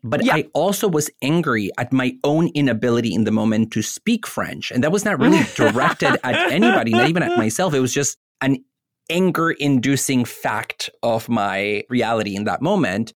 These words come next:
Speaker 1: But I think this speaks to the limits of one claim that Aristotle makes about anger, which is that anger is always directed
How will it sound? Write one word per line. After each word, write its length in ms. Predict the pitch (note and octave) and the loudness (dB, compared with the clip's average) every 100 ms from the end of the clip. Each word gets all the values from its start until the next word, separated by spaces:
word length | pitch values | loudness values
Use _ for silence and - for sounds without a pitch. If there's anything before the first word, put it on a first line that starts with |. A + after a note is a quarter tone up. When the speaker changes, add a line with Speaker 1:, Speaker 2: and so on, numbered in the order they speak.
| _ | _
Speaker 1:
But 100 | F3+ | -2
I 60 | F3+ | -2
think 260 | F3 A#3+ | 0 0
this 160 | A3 E3+ | 0 -2
speaks 320 | - C#3+ - | -2 -4 -6
to 100 | - | -4
the 80 | A2+ | 0
limits 420 | B2+ G#3 C#3 A#2+ | 2 2 0 0
of 160 | B2 - | -4 -2
one 180 | A#2+ B2+ | -2 -2
claim 280 | - A2 A2+ | -2 -2 -2
that 140 | G2+ | -2
Aristotle 480 | G#2+ - - G#3 G#3+ | -4 -6 -4 -2 0
makes 300 | F2+ D2+ - - | -2 -6 -10 -6
about 220 | A2 F#2 | -4 -4
anger, 320 | - F#2+ - - _ _ - | -6 -12 -16 -20 _ _ -4
which 200 | C3 - | -4 -2
is 260 | C#3+ C#3+ | 0 0
that 220 | C3 A#2+ - | -2 -4 -4
anger 300 | D#3 D#3+ E3+ | -2 0 0
is 240 | - C#3 - | -2 -6 -4
always 400 | B2+ B2 A#2 A#2+ - | -2 0 0 -2 -2
directed 560 | A2+ G2+ - G#2+ F#2+ | -4 -4 -4 -4 -4